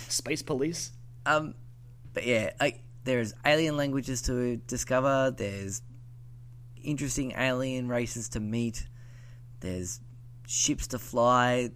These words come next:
Speaker 2: There's ships to, you know, drool over that you go, "Um, I can't afford that yet." Um,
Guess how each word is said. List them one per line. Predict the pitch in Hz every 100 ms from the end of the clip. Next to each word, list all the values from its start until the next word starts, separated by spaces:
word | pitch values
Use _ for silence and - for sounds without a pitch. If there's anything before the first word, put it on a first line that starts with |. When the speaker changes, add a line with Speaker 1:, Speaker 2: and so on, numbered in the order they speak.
| - -
Speaker 2:
There's | 98 95 104 -
ships | 113 117 -
to, | 107 101 - - - - - - - - - -
you |
know, | 98
drool | 101 107 117 117
over | 117 113
that | 113
you | 104
go, | 107 104
"Um, | 95 107 107 104 -
I | -
can't | - 101
afford | - 107 110
that | 113
yet." | 120 120 120 - - - - - - - - -
Um, | 101 107 104